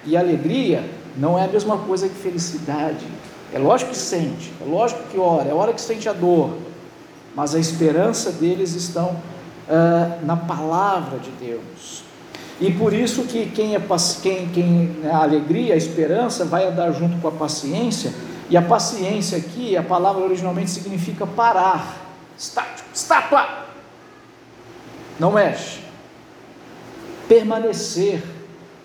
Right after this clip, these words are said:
ficar ali, ou seja, suportar as dificuldades, suportar as situações difíceis.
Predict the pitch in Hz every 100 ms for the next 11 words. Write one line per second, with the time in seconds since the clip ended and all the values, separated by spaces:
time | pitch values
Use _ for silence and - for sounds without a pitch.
0 | - - 214 - 202 214 208 180 151 175
1 | 175 196 - 208 165 135 - - - -
2 | 226 - 226 - 208 214 208 170 165 185
3 | 170 151 160 175 165 - - - - -
4 | - - - - - 190 214 196 - 196
5 | 208 185 165 - 170 - 180 170 160 -
6 | 175 185 - - -